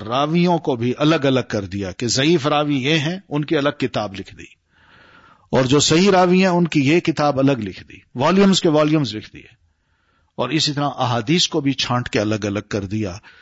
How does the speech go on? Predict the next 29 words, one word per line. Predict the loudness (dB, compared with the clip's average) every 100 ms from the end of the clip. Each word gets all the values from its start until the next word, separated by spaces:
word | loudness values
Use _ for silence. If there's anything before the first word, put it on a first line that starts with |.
| _ -4
کہ |
یہ | -2 0
ضعیف | 0 -2 0
روایات | 2 2 2 2 0 -2
ہیں، | -8 -10 -8
یہ | -8 -4
حسن | -2 0 0
ہیں، | -2 -4 -2
یہ | 0
ضعیف | 0 0 0 0 -2
ہیں، | -6 -10 -6
یہ | -6 -2
صحیح | -2 0 0
ہیں، | -2
یہ | -2 2
موضوع | 2 2 0
ہیں۔ | -2 -10 _ _ _ _ _ _ _ _ _ -4
اس | 0
لیے | 2
کتاب | 0 0 2 2
الموضوعات | 2 2 4 2 4 0 0
آپ | -4 -2
پڑھیں | -4 -4 -6
گی، | -6
کتاب | -6 -2 0 0
الضعفاء | 0 0 0 0 0
آپ | 0 -2
دیکھیں | -6 -4 -8
گی، | -10